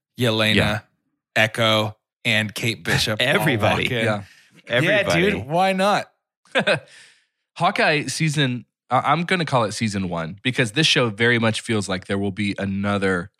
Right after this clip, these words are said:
Speaker 3: season of it, yeah? Do we just feel like
Speaker 2: Would that be
Speaker 3: Hawkeye's a
Speaker 2: Valentine's
Speaker 3: one-off?
Speaker 2: Day? What holiday would it
Speaker 1: Oh,
Speaker 2: be?
Speaker 1: that would be really fun if they were
Speaker 3: That would be
Speaker 1: all
Speaker 3: cool.
Speaker 1: holidays.
Speaker 2: Yeah, that actually would be super fun. <laughs>
Speaker 3: Kinda like Stranger Things?
Speaker 1: Yes.
Speaker 3: Yeah. <clears throat> I think that would be a blast. And I,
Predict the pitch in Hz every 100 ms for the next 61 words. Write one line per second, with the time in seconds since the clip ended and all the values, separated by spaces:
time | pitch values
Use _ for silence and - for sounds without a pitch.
0 | _ - - 175 127 92 87 76 90 151
1 | - _ - 135 139 151 151 135 117 120
2 | 110 - 95 117 143 147 208 165 175 185
3 | _ - 123 127 127 160 - 71 117 127
4 | 123 151 170 170 175 135 127 135 143 185
5 | 196 - 135 131 127 127 - 131 131 113
6 | 117 120 117 113 110 107 98 90 87 -
7 | _ _ _ - - 101 101 - 90 95
8 | 104 - 98 117 117 131 147 160 - 127
9 | 117 117 - 110 117 113 123 127 135 127
10 | 107 - - - 131 95 - 180 - 131
11 | _ _ - - 131 151 135 117 117 104
12 | 110 107 - - _ _ - 156 143 135
13 | 160 170 151